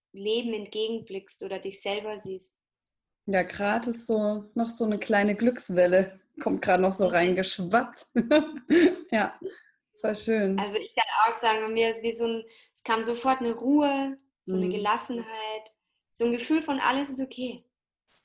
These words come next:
Speaker 1: Im Grunde, alles ist okay.
Speaker 2: Superschön,
Speaker 1: Ja,
Speaker 2: superschön.
Speaker 1: und sehr schön. <laughs>
Speaker 2: Ja, vielen
Speaker 1: Und das
Speaker 2: Dank.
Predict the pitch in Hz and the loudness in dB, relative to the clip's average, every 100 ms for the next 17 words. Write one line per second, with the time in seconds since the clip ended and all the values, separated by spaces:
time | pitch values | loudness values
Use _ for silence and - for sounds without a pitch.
0 | _ _ _ - 208 214 269 294 285 - | _ _ _ -14 -10 -2 2 4 2 -4
1 | - - 202 208 208 190 196 - 185 _ | -12 -12 -10 -10 -12 -14 -16 -18 -20 _
2 | _ _ _ _ _ _ 208 196 196 196 | _ _ _ _ _ _ -12 -8 -6 -6
3 | - 185 180 190 185 _ _ _ _ - | -4 -2 -2 -2 -8 _ _ _ _ -14
4 | 196 196 190 - - 110 - _ _ _ | -12 -10 -12 -14 -12 -12 -14 _ _ _
5 | _ _ _ _ _ _ _ _ _ _ | _ _ _ _ _ _ _ _ _ _
6 | _ - 190 175 - - - 262 269 403 | _ -14 -8 -6 -6 -8 -6 4 6 6
7 | 415 453 - 381 214 214 202 202 - 233 | 6 4 4 0 0 4 4 4 4 4
8 | 220 214 190 196 202 | 6 4 4 2 -8